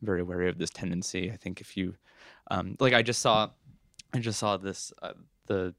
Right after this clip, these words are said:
documentary about Grace Jones that's coming out next year, and that film for me is the opposite of that. It's actually, it's a complicated, um,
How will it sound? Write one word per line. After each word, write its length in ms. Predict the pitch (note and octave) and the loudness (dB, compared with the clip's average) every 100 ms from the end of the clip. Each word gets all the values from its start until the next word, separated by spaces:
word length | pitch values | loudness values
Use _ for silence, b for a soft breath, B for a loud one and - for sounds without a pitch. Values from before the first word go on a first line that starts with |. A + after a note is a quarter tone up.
| _ - | _ 2
documentary 480 | G#2 - G2+ - G#2 | 2 4 0 0 2
about 180 | F#2+ F2+ | 2 4
Grace 240 | G2+ F#2 | 2 2
Jones 380 | - G2+ F#2+ - | 2 2 2 -2
that's 140 | G2 | -6
coming 280 | - G2+ G2 | -2 0 2
out 220 | F#2 F#2+ B B B | 4 2 B B B
next 240 | A2 G2+ - | 0 2 4
year, 100 | G2+ | 6
and 100 | G2 | 8
that 140 | G#2+ | 6
film 400 | - A2 G2+ G2+ G2 | 6 6 6 4 2
for 140 | A2 | 2
me 140 | G2+ | 4
is 100 | F#2 | 4
the 100 | F#2+ F2+ | 4 6
opposite 440 | F2+ - - A2 | 6 4 4 4
of 120 | G#2 | 4
that. 320 | A2 G#2+ G#2 - | 6 6 6 0
It's 140 | - | 0
actually, 380 | G2+ G2 A2 G2+ | 0 2 2 2
it's 160 | - G2 | 0 -4
a 40 | |
complicated, 840 | - F#2+ F2+ - G2 F#2 F#2 F2 - B B B B - | 2 4 4 2 2 6 6 4 -2 B B B B 0
um, 440 | F#2+ F2+ F#2 F2+ | 2 2 2 0